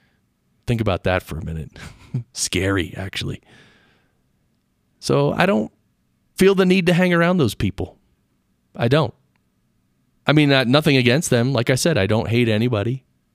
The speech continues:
But, you know, we all have to make a choice how we spend our time, who we spend our time with, right? And,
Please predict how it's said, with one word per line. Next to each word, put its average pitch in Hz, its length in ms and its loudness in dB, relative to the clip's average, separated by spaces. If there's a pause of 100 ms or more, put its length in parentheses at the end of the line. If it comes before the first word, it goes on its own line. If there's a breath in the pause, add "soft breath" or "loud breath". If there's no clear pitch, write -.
(720)
But, 180 200 2 (200)
you 302 100 -2
know, 180 140 4
we 202 200 2
all 175 160 4
have 170 200 0
to 160 60 -2
make 139 220 0
a - 20 -18
choice 165 320 0
how 120 120 2
we 117 100 0
spend 123 280 -2
our 113 100 -2
time, 143 360 -2
who 123 140 2
we 123 140 2
spend 120 260 -2
our 113 80 0
time 123 280 -2
with, 135 360 -4
right? 127 260 -4 (1500)
And, 113 440 0